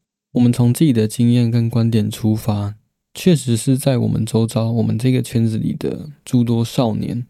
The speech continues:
都是因为家庭功能不健全，家里有一些议题，所以导致了偏差行为，甚至是后来接触到司法等等问题的产生。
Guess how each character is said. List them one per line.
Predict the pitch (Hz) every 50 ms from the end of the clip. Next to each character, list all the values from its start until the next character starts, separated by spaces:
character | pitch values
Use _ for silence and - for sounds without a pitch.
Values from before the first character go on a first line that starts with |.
| _ _ _ _ _ _ _ _ _ _ _ -
都 | - 120 117
是 | 110 120 120
因 | 113 110
为 | 117 113
家 | 107 117 113 110
庭 | 113 113 110 110 113
功 | - 117 110 110
能 | 107 - - 131 - _ _ _ _ _ _ _ _
不 | - 113
健 | 110 - - 123 110 107
全， | 113 - - - - -
家 | 120 - - 113 113
里 | 110 110 113
有 | - - -
一 | -
些 | 117 - - 123 120 -
议 | - 127 123 117
题， | 120 - - - 85 123 123 - _ _ _ _ _ _ _ _ _ _ _ _
所 | - - - 147
以 | 151 156
导 | - - 107 104 113
致 | - - - 147 135 120 117
了 | 113 107 110 110 110 113 120 143 - _ _ _ _
偏 | - - 131 131
差 | 123 131 127 131
行 | 123 - - 107 107 107
为， | 107 107 104 120 117
甚 | - 127 117
至 | 113 117 113
是 | 113 117 113
后 | 107 113 131 123
来 | 113 117 - - 123 127 _ _ -
接 | - 123 117
触 | 113 - - 123 117
到 | 120 117 113 113 113
司 | 113 - - - - 123 135
法 | 131 - - - 135 - _ _
等 | - - 110 113 123
等 | 131 127 117 120
问 | 120 113 113 113
题 | 117 - - -
的 | - - 82 - -
产 | - - - - - 117
生。 | 117 - - - 110 104 104 107 110